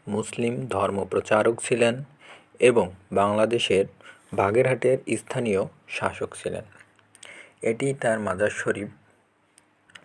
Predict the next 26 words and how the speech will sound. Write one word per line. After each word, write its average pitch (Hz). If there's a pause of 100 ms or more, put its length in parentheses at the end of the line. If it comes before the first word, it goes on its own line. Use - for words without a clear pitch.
(180)
লাল 104
রং 98
এবং 95
সাদা 101
রঙের 95
মিশ্রণে 95 (1500)
গেটটি 110
অঙ্কিত 104
করা -
হয়েছে। 95 (460)
গেটটি 107
দেখতে 113 (180)
খুবই 110
চমৎকার। 117 (340)
এই 113
দিকের 120
গেটটা 107
বন্ধ, 92 (680)
সামনের 120
দিকের 113
গেট 95 (120)
দিয়ে 151 (180)
ভিতরে 98
প্রবেশ 90
করা 90
যায়। -